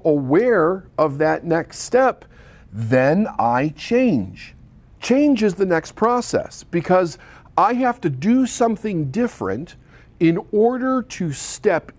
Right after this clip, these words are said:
into the next step. So maybe I have to learn something. Maybe I have to change a behavior. Maybe I have to develop a new habit. Either way, whatever it is, you're changing from something old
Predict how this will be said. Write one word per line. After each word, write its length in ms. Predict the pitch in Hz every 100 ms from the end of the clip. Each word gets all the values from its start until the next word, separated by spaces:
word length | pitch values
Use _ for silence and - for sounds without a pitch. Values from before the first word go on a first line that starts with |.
| -
into 1000 | 220 240 262 262 254 - 190 170 151 156 -
the 180 | 135 156
next 380 | 170 110 101 -
step. 420 | - 254 233 - - - - -
So 340 | - 165 135 -
maybe 320 | 147 165 160
I 100 | 151
have 240 | 139 135 -
to 80 |
learn 400 | 180 247 285 285
something. 540 | 254 - 95 95 92 95
Maybe 240 | 123 131
I 80 | 135
have 160 | 147 139
to 80 |
change 320 | 139 156 147 151
a 40 |
behavior. 600 | 151 127 214 226 160 101
Maybe 300 | 95 123 143
I 120 | 139 135
have 200 | 139 -
to 80 |
develop 540 | 131 120 113 131 131 123
a 40 |
new 180 | 123 123
habit. 420 | 113 123 95 76 - -
Either 360 | 214 233 240
way, 540 | 247 254 240 123 113 156 - - - -
whatever 520 | 120 135 190 226 247
it 40 | 262
is, 380 | 262 156 131 - -
you're 240 | 147 180
changing 680 | - - 226 269 233 156 120
from 200 | - 135
something 460 | 127 156 143 135 135
old 380 | - 143 208 226